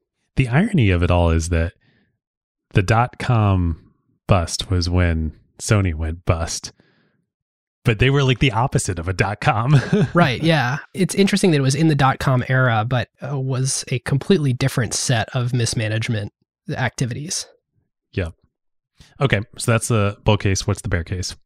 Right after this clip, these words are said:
Speaker 2: My bear is that Microsoft's right in their strategy with Game Pass, and gaming will move to the Netflix of video games style thing,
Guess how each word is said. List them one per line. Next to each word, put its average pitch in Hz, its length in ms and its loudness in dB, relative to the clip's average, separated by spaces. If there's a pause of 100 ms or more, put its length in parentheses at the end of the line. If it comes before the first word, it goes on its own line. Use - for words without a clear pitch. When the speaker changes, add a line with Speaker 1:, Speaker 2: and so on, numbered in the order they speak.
(500)
Speaker 2:
My 165 460 0 (160)
bear 208 340 2
is 151 280 2
that 135 160 0
Microsoft's 135 720 0
right 117 380 0 (120)
in 120 480 0 (760)
their 117 220 0
strategy 123 540 0
with 110 260 -2
Game 110 300 -2
Pass, 135 420 0
and 123 300 0
gaming 143 480 4
will 123 260 2
move 120 460 0
to 113 300 -2
the 107 240 -2
Netflix 113 720 -2
of 110 100 0
video 110 360 -2
games 110 360 -4
style 101 480 -4
thing, - 400 -10